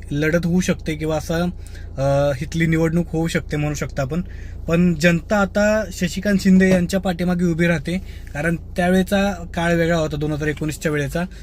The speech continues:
ती पोटनिवडणूक होती आणि तिथे शरद पवार स्वतः त्यांच्या मित्रासाठी मैदानात उतरले होते आणि, अ, पाऊस, म-, पावसामध्ये भिजून देखील त्यांनी ती सभा त्या सगळ्या गाजवल्या होत्या आणि त्यावेळेला एक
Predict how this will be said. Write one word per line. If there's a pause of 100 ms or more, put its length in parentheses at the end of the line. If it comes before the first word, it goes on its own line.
(120)
ती
पोटनिवडणूक
होती (300)
आणि
तिथे
शरद
पवार
स्वतः
त्यांच्या
मित्रासाठी
मैदानात
उतरले
होते
आणि, (440)
अ,
पाऊस,
म-,
पावसामध्ये
भिजून
देखील
त्यांनी
ती (400)
सभा
त्या
सगळ्या
गाजवल्या
होत्या
आणि
त्यावेळेला
एक